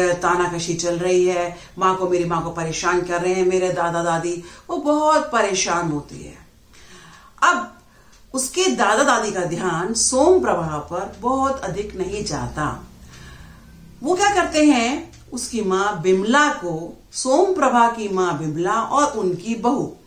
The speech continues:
बिमला को दोनों एक साथ पकड़ लेते हैं और पकड़कर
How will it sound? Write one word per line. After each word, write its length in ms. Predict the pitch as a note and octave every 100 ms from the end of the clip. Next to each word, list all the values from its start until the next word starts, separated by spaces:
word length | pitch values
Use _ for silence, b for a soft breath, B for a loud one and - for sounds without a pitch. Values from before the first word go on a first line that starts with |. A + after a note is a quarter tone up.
| b b
बिमला 440 | E3+ G3+ A3+ D4 D#4+
को 580 | - F#3+ F#3 A3 - - b b b b b E3
दोनों 440 | A#3+ D#4+ F4+ E4+
एक 260 | A#3 A3 G#3+
साथ 580 | - F#3 G3 - -
पकड़ 320 | B3 C#4+ C#4 G3+
लेते 300 | E3+ - F3
हैं 420 | F#3+ F#3+ F#3+ - b b b
और 260 | G#3 G#3+ G#3+
पकड़कर 760 | - A#3+ C#4 C4+ F#3+ F3 F3+